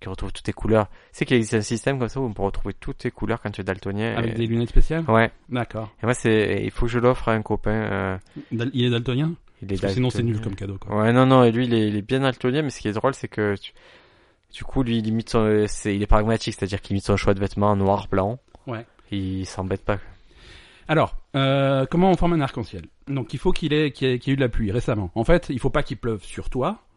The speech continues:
Speaker 2: mais il faut qu'il y ait de la pluie à distance. En fait, il faut que, euh, à distance, à l'horizon ou loin de toi, tu aies, tu aies des gouttes d'eau.
Speaker 1: Ok.
Speaker 2: Tu aies des gouttes d'eau. Et là, en fait, ce qui se passe, c'est que le soleil, qui en principe devrait être derrière toi pour que ça fonctionne,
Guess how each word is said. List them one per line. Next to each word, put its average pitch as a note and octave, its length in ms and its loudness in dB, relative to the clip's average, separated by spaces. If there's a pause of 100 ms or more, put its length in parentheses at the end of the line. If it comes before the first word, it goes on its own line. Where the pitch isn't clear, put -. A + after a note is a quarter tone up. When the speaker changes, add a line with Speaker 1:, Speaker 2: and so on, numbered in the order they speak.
(480)
Speaker 2:
mais G#2 100 -4
il A2 180 -6
faut D3 160 4
qu'il - 160 -6
y B2+ 40 0
ait - 20 -4
de A#2+ 100 -2
la G#2+ 100 -4
pluie - 180 4
à B2+ 60 0
distance. A2 460 -8
En G2 80 -6
fait, C#3+ 200 -4
il A2 80 -8
faut A2+ 160 6
que, - 140 0
euh, G#2+ 640 -2 (100)
à G#2+ 120 -6
distance, C3+ 440 -2
à A2+ 40 0
l'horizon A2 520 0
ou A2+ 260 -2
loin A2 180 0
de G#2+ 140 -4
toi, A#2+ 280 4 (360)
tu A#2 180 -2
aies, A#2+ 380 0
tu - 160 -10
aies A#2+ 40 -6
des A#2 80 -6
gouttes A#2 200 -4
d'eau. G2+ 140 -6 (580)
Speaker 1:
Ok. G#2+ 160 -10 (260)
Speaker 2:
Tu - 140 -8
aies - 20 -4
des G#2+ 80 -4
gouttes G2 160 -10
d'eau. E2+ 140 -10 (400)
Et G2 60 -2
là, D3 180 4
en C3 100 2
fait, E3 140 0
ce - 80 -6
qui G#2 100 -8
se - 60 -16
passe, E3+ 220 -2
c'est A2 120 -8
que A2 280 -4
le C3 160 -2
soleil, B2+ 580 0
qui - 140 -8
en G2 80 -4
principe G2+ 280 -10
devrait F2 220 -12
être F2+ 160 -14
derrière B2 380 -2
toi C#3+ 200 6
pour - 140 4
que A#2 80 -2
ça A2 100 -6
fonctionne, A#2+ 380 -6